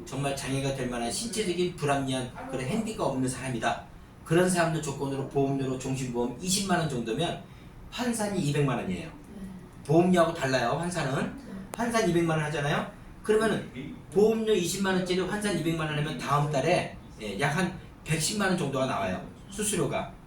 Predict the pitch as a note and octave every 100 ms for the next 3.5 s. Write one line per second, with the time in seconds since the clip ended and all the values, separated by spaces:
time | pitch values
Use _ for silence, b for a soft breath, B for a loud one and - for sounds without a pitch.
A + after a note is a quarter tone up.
0 | - - F#3 F#3 - E3 D#3 D3+ C#3+ B2
1 | C3 - - - - - - - - -
2 | - - - F3+ F#3+ E3+ D3 C#3+ B2+ A#2
3 | G#2+ G2 F2 D#2+ -